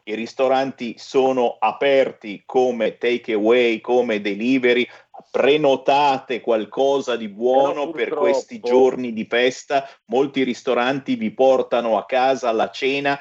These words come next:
Speaker 1: senza pagare assolutamente la consegna. E ti tengo lì qualche istante, prendiamo
Speaker 2: Sì.
Speaker 1: due chiamate arrivate allo
Speaker 2: Sì.
Speaker 1: zero due sei sei due zero tre cinque due nove. Pronto?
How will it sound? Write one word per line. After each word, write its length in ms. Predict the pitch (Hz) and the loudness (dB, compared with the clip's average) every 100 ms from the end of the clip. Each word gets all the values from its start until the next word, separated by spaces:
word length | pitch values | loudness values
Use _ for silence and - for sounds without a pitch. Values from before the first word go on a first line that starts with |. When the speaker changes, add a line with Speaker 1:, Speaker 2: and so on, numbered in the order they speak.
| - | -10
Speaker 1:
senza 720 | _ - 143 147 139 147 131 - | _ -2 -2 -2 -2 0 0 -2
pagare 580 | 117 113 127 131 131 123 | -4 2 2 2 2 0
assolutamente 1200 | 135 120 - 127 117 113 117 123 123 131 120 - | -2 -2 -2 -4 -2 -2 -2 -6 -4 -4 -4 -8
la 240 | - 113 - | -2 -2 0
consegna. 800 | 131 117 - 170 190 175 - - | -2 -4 -2 -2 0 0 -2 -8
E 160 | - - | -8 -8
ti 140 | 156 | -8
tengo 280 | 226 214 190 | -2 2 2
lì 220 | 190 202 | 0 -4
qualche 360 | 175 185 185 185 | 0 0 0 -4
istante, 520 | 170 - 214 233 208 | -2 -4 -4 -2 -2
prendiamo 460 | 156 147 175 190 | -2 0 0 0
Speaker 2:
Sì. 80 | 180 | -2
Speaker 1:
due 160 | 170 214 | 0 0
chiamate 520 | 185 165 123 98 107 | 0 0 -2 -2 -2
arrivate 440 | 101 113 151 147 | -2 0 0 0
allo 180 | 131 117 | 0 0
Speaker 2:
Sì. 60 | 101 | -2
Speaker 1:
zero 240 | 160 165 | -2 0
due 280 | 139 208 151 | 0 0 0
sei 340 | - 202 175 | 0 0 0
sei 500 | 131 160 143 113 92 | -2 0 2 2 0
due 240 | 87 131 107 | -4 -4 0
zero 360 | 135 127 113 | 2 2 2
tre 200 | 104 117 | -2 -6
cinque 420 | 110 240 214 175 156 | -6 -8 -4 -2 2
due 140 | 131 | 2
nove. 320 | 117 98 98 | 2 0 -2
Pronto? 680 | 95 233 180 143 117 101 | -2 -2 2 2 4 2